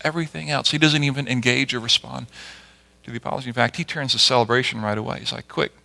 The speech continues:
tell the servants, bring the best robe and bring it on him.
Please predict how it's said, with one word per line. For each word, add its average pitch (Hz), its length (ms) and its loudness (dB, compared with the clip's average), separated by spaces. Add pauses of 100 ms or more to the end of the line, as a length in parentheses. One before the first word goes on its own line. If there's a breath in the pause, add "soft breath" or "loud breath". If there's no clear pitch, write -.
(340)
tell 120 180 -4
the 131 80 0
servants, 131 460 2 (120)
bring 139 280 4
the 117 80 2
best 127 480 4
robe 127 260 -2
and 117 260 -16
bring 123 180 0
it 127 80 2
on 139 240 -4
him. 127 80 -18